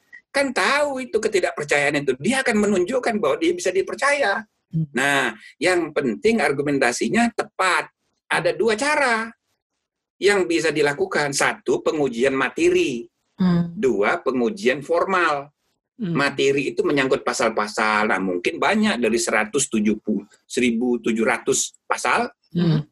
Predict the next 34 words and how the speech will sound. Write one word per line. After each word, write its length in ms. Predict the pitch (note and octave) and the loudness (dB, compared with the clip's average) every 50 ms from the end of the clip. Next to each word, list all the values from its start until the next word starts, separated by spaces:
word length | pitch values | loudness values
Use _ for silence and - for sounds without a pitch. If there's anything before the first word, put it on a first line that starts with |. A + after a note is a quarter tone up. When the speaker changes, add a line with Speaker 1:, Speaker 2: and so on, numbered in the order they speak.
| _ | _
Speaker 1:
Ya, 240 | - A2+ C#3 C#3+ C#3 | 0 0 0 0 0
katakanlah 680 | - D3+ C#3+ C#3 - C3+ B2+ - B2+ A#2 C#3 D#3 D#3+ | -2 -4 -4 -2 -2 -2 -2 0 -2 -2 0 0 2
yang 140 | D#3 D3+ C#3+ | 2 2 2
lima 260 | C#3+ C3+ C3+ B2 C#3 | 2 0 0 0 0
ratus 380 | B2 B2+ A#2+ - - C#3+ C3+ - | 0 0 0 -2 -2 -4 -4 0
pasal 460 | - D3 C#3+ - - - D3 C#3+ C3+ | 0 0 0 0 -2 -2 0 0 0
itu 100 | B2+ G#3+ | 0 0
bermasalah 460 | G3+ D3 C#3+ B2 A#2+ - - C3+ B2+ C3 | 0 0 0 -2 -2 -2 0 0 0 0
semua. 340 | - D3 A2+ D#3+ C#3 A#2 - _ _ _ _ | 0 -2 -2 -2 -4 -4 -6 _ _ _ _
Udah, 480 | - - C#4+ D#4+ F4 F#4 F4 D4 B3 B3 | -4 -2 0 2 2 2 0 0 0 0
itu 240 | D4 D4 D4 - A#3 | -2 -2 -2 0 2
dia 240 | A#3 A#3 G#3+ F3+ | 2 2 2 0
di-, 220 | E3+ F#3 A3 G#3 F3+ | -2 -2 -2 0 0
digugat 420 | G3+ G#3 - G#3+ G#3+ F3+ G3 G#3 | 0 0 0 0 0 0 0 0
aja 240 | A3 C#4+ E4+ D4+ D4 C#4+ - _ _ _ _ _ _ | 0 -2 0 0 -2 -2 -6 _ _ _ _ _ _
dengan 300 | - C#3 C3+ C3+ D3+ F3 | 0 0 2 2 2 2
argumentasi 800 | E3 D3+ C3+ D3 D3+ E3+ E3+ D#3 D3+ D#3+ E3 D3 - A3 G#3 B2 | 2 0 0 0 -2 -2 -2 0 0 0 0 0 0 0 2 2
yang, 160 | C3 F#3 A3+ A3 G#3+ _ _ _ _ _ _ _ _ _ _ - | 2 0 0 -4 -8 _ _ _ _ _ _ _ _ _ _ -4
yang 260 | - A#2+ C#3+ F3 G3 E3+ | 0 0 2 2 0 0
rasional 560 | - F3+ F3+ E3+ - - D3 C#3 E3 A#3 B3 - | 0 0 0 0 0 0 0 0 2 0 0 0
berdasarkan 640 | C3 A#2+ G#2+ G#2+ G#2 G#2 - - - - D#3 D3+ | 0 0 0 0 0 0 0 -2 0 0 -2 0
konstitusi. 720 | C#3+ E3 E3 D3 D3+ D3 - A3+ A#3 A3 G#3 F3+ F3 - - _ _ _ _ _ | 0 -2 -2 -2 -4 -2 0 0 2 2 2 2 0 0 -4 _ _ _ _ _
Speaker 2:
Hmm. 220 | - E3 D#3 - | -4 -4 -2 0
Speaker 1:
Nah, 240 | - C3+ C3 B2 A#2 | 0 0 0 0 0
tentu 240 | - C3+ B2+ A#2+ A3+ | 0 -2 0 0 0
butuh 320 | F3+ F3 - F3 F3 - | 0 0 0 0 0 -2
waktu 140 | - - D#3+ D#3+ | -2 -2 -2 0
lama, 340 | F3+ A3 A#3 G#3 F3+ D#3 - - | 0 2 2 0 0 -2 -2 -2
tapi 160 | E4 F4 F4+ | -2 0 2
enggak 160 | F#4 C#4+ C#4 | 2 0 0
apa-apa. 400 | D4+ F4 E4 D#4+ C#4+ A3 A3 A3 _ _ _ _ _ _ _ _ _ _ _ _ _ _ _ _ _ _ _ _ - | 0 0 -2 0 -2 -4 -4 -6 _ _ _ _ _ _ _ _ _ _ _ _ _ _ _ _ _ _ _ _ -8
Kita 240 | - G#3+ G#3+ C4 A3+ | -6 -2 -2 0 0
bersaing 400 | G3 F#3+ - - F#3+ F#3 G3 G3 | 0 0 0 0 0 2 2 2
dengan 400 | F3+ D#3+ D3+ D#3+ E3+ F#3 G3 F3 | 2 0 0 2 0 0 0 -2